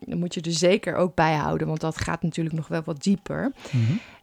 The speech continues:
Speaker 1: En ja, wat denk ik wel, ehm, echt jammer is aan, ehm, de kanon, eh, nadat hij geïntroduceerd is in tweeduizend eenentwintig. Er is een website, W W W punt kanon van
Speaker 2: Kan-,
Speaker 1: Ne-,
Speaker 2: ja,
Speaker 1: ja.
Speaker 2: kanonvannederland.nl,
Speaker 1: Ja.
Speaker 2: inderdaad.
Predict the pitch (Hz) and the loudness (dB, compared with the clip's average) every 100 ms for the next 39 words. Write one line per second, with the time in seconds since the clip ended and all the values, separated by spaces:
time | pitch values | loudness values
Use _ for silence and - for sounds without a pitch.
0 | _ - 185 196 180 185 180 202 226 233 | _ 4 6 6 6 4 4 6 6 4
1 | 196 147 175 202 214 190 - - 175 165 | 0 4 6 8 8 6 4 2 0 0
2 | - 214 - 160 170 175 147 - 151 156 | 0 0 2 2 2 0 0 0 0 0
3 | - - 170 170 165 160 151 156 156 - | 0 0 0 0 0 -2 0 -2 -4 -8
4 | - 151 160 170 160 165 147 143 156 - | -6 -4 -2 -2 0 -2 -2 -2 -4 -6
5 | - 151 151 151 147 156 170 165 - 143 | -8 -6 -4 -4 -2 2 2 2 -2 -2
6 | - 160 - 151 139 170 170 - 156 147 | 0 0 0 0 0 0 0 0 0 0
7 | 156 147 147 139 - 147 147 165 160 - | 0 2 0 -2 -2 0 0 -2 0 -2
8 | - 156 160 151 147 - - 131 127 - | -2 2 2 2 0 0 -2 0 0 -2
9 | - - 135 135 135 135 131 - - 139 | -8 -4 0 2 4 2 0 -2 -2 -2
10 | - - - - - 165 156 147 156 143 | -2 -12 -14 -18 0 4 4 4 2 2
11 | 143 - 180 151 143 143 120 127 143 135 | 0 0 4 6 8 8 8 8 8 6
12 | 120 143 127 117 127 160 151 143 147 | 4 6 6 6 6 8 8 6 0